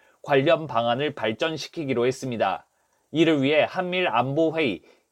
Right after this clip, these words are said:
디티티를 조기에 개최한다는 계획입니다. 오스틴 장관은 이날 윤석열 한국 대통령과도 만남을 갖고 한반도 안보 상황과 확장 억제 실행력 강화 방안, 한미일 안보 협력 등 주요 현안에 대해 논의했습니다.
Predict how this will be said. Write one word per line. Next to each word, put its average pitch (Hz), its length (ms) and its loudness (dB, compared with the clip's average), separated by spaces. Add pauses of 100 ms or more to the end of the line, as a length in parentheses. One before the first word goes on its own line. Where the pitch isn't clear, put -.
디티티를 147 1040 -2
조기에 143 520 2
개최한다는 151 840 0
계획입니다. 123 800 2 (640)
오스틴 147 480 2
장관은 160 460 2
이날 127 340 4
윤석열 170 640 0
한국 180 480 -4
대통령과도 147 840 0
만남을 127 500 2
갖고 110 480 2
한반도 170 540 2
안보 135 360 0
상황과 156 640 2 (260)
확장 185 440 2
억제 127 340 0
실행력 170 460 -6
강화 123 460 0
방안, 120 360 2 (320)
한미일 180 440 2
안보 127 320 2
협력 147 360 -4
등 160 240 -6
주요 143 360 2
현안에 170 460 0
대해 107 280 2
논의했습니다. 117 880 0